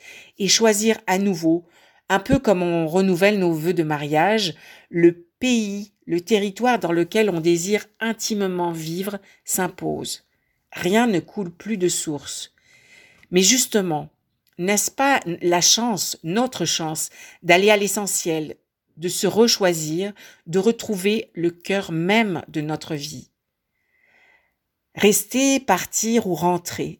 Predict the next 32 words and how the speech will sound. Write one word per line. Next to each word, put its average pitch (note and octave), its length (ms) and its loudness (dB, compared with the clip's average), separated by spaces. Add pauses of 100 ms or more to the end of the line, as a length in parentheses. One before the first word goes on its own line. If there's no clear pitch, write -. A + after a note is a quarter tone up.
(120)
des E3 160 2
verbes F#3 280 2
simples A3+ 540 0
qui - 180 -12
pourtant G#3 400 -6
détiennent F#3 380 -2
des F3+ 100 0
symboliques E3+ 500 -2
profondes F3+ 600 -6 (400)
pour - 160 -8
ceux - 160 2
qui G3+ 220 -6
vivent F3 260 0
loin F3 240 2
de F#3 100 0
leurs D#3+ 280 2
origines. D3 600 -4 (1200)
Se - 140 0
réinventer, F3+ 680 4
choisir F3 680 0
à A3+ 140 0
nouveau, F#3 480 -2 (420)
lâcher F3 380 4
prise A3+ 500 -2
sur D#3+ 200 -2
le D#3+ 100 0
superflu E3 880 -6 (360)
et F#3 120 2
retrouver G3 480 2
notre F3 260 -2
essentiel D#3+ 880 -2
aujourd'hui. D3+ 760 -6